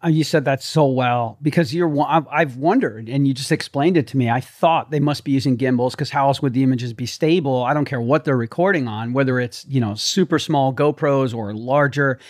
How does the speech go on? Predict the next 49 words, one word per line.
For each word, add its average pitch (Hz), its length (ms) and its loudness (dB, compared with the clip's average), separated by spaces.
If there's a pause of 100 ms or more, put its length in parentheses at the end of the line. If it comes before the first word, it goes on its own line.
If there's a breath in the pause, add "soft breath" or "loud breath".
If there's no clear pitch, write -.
(240 loud breath)
cameras 160 680 2 (200 soft breath)
with 143 260 2
big 160 220 2
wide 143 280 2
lenses 160 440 2
or 147 40 -2
whatever, 170 540 2 (100)
whatever 170 300 2
their 143 120 2
method 151 440 2
is 170 220 2
that 143 140 -2
they're 139 140 2
looking 156 380 2
for 156 180 0
to - 80 -14
capture. 180 640 0
Whether, 135 240 2
are 135 100 2
they 127 120 0
looking 147 280 2
for, 135 140 -2
like, 110 160 -2
that 123 180 -2
grand 139 520 0
wide 139 320 2
image, 190 420 2
or 139 140 2
are - 80 -4 (260 loud breath)
they 151 100 4
looking 156 280 0
for 156 80 -4
the 143 100 2
really 131 260 2
tight 151 300 -2
shot, 151 380 0
or, 131 80 0
like, 117 240 -8
portrait 170 400 -2
mode 147 320 2
with 131 200 -6 (120)
everything 151 360 2
kind 139 160 0
of 131 60 0
silhouetted 131 580 0
behind? 123 380 -2
But 117 160 -4 (580 loud breath)
it's 175 160 0
just, 247 240 0